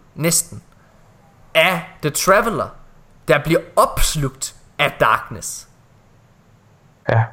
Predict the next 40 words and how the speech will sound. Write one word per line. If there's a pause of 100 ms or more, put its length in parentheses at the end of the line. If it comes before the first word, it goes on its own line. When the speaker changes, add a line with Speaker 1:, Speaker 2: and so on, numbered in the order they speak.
(100)
Speaker 1:
Altså,
det
ligner
nærmest,
øh,
øh,
Spider-Mans,
øh,
i
Spider-Man,
den
der
symbiot, (120)
Venom-symbiot.
Speaker 2:
Ja,
Venom,
ja,
Speaker 1:
Ja, (180)
Speaker 2:
ja.
Speaker 1:
præcis. (100)
Der
ligesom
opsluger, (100)
øh, (440)
Peter
Parker
eller
Eddie
Brock,
ikke? (1040)
Speaker 2:
Jo. (260)
Speaker 1:
Det
er (160)
fucking
sindssygt.
Det
ser
mega
fedt
ud.